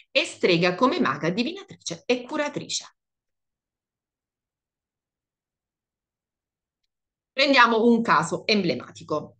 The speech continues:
che accade nell'età moderna, il caso di Triora.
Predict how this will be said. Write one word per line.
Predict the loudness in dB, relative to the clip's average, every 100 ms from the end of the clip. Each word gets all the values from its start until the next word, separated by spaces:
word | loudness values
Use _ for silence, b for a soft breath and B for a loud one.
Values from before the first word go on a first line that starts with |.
| _
che | -4 0
accade | 2 0 -2 -6 -6
nell'età | -10 -10 -10
moderna, | -10 -10 -10 -8 -2
il | -2
caso | 0 0
di | 0 -2
Triora. | -8 -14 -18